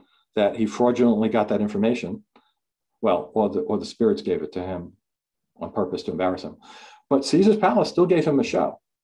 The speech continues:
Um, the Las Vegas Society of Skeptics worked with Susan Gerbic, attended many of his opening week shows to document and publicize what was going on. And Susan wrote the articles for Skeptical Inquirer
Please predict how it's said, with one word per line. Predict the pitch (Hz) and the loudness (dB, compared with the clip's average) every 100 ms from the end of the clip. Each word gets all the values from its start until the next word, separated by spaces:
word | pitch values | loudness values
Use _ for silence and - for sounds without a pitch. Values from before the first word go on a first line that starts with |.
| _ - - _ _ _ | _ -20 -20 _ _ _
Um, | 127 123 123 | 4 6 6
the | 120 | 4
Las | 120 120 | 4 4
Vegas | 139 139 - | 4 4 2
Society | - 135 127 135 | 2 2 4 4
of | |
Skeptics | - 113 - 156 - | 2 -2 0 -2 2
worked | 113 - | 0 0
with | 131 | -2
Susan | - 113 123 | 2 2 4
Gerbic, | 110 104 123 - 110 | 2 2 0 -4 -12
attended | 107 120 113 | -2 2 4
many | 110 110 123 | 4 4 4
of | 123 | 2
his | 120 | 0
opening | 117 110 127 120 | 0 2 2 4
week | 120 123 | 4 2
shows | 110 107 | 0 0
to | - | 0
document | 110 101 - 117 | 0 0 2 0
and | 113 | 2
publicize | 110 - - 107 104 | -2 -4 -2 -2 0
what | - | -2
was | 110 | -2
going | 123 143 143 | 0 2 2
on. | 92 98 - _ _ - _ _ - | 0 -4 -8 _ _ -20 _ _ -4
And | 110 104 | -2 0
Susan | 123 123 127 | 2 2 4
wrote | 123 123 | 2 2
the | 135 | 2
articles | 107 214 214 107 - | 2 2 0 -2 -2
for | |
Skeptical | 104 - - - 104 101 | -6 -4 -4 -4 -4 -2
Inquirer | 98 107 95 87 90 | -2 0 0 0 -2